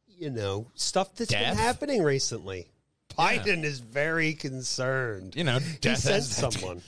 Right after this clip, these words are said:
Speaker 1: from what I hear.
Speaker 2: <laughs>
Speaker 1: So apparently Shanghai, they have lockdowns, and when they do, no one's allowed to do anything. That means chips don't get manufactured.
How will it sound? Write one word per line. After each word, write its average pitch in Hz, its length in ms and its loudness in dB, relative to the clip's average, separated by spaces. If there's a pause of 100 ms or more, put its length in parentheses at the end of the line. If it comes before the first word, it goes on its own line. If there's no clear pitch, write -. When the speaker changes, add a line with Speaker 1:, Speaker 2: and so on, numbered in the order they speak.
(180)
Speaker 1:
from 131 180 0
what 131 140 4
I 120 160 4
hear. 120 640 -2
Speaker 2:
<laughs> - 40 -20 (920)
Speaker 1:
So 277 280 4
apparently 240 680 2
Shanghai, 151 1120 0
they 196 220 2
have 220 160 2
lockdowns, 123 920 -2
and 151 120 -2
when 190 100 -2
they 208 180 4
do, 202 520 4
no 160 220 4
one's 180 300 2
allowed 143 420 4
to 120 80 -2
do 113 280 -4
anything. 92 480 -8
That 123 140 -4
means 123 340 -4
chips - 400 -6
don't 117 240 -6
get - 180 -8
manufactured. 127 960 -2